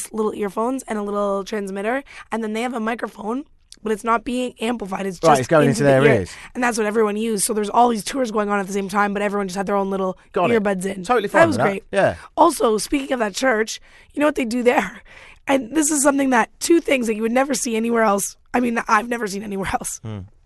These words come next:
Speaker 1: Number one, they have very strict limits on how many people can go to said tourist,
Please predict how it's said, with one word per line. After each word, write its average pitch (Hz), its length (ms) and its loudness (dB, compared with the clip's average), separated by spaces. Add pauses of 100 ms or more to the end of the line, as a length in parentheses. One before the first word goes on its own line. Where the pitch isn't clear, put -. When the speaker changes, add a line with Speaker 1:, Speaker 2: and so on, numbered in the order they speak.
(200)
Speaker 1:
Number 226 200 2
one, 233 360 4 (500)
they 254 100 2
have 233 220 0 (320)
very 262 200 4
strict - 380 -2
limits 240 320 0
on 240 120 0
how 214 140 4
many 220 200 -2
people 214 260 -4
can 202 280 -4
go 202 260 2
to 202 420 -6 (220)
said 208 400 -2
tourist, 202 520 -4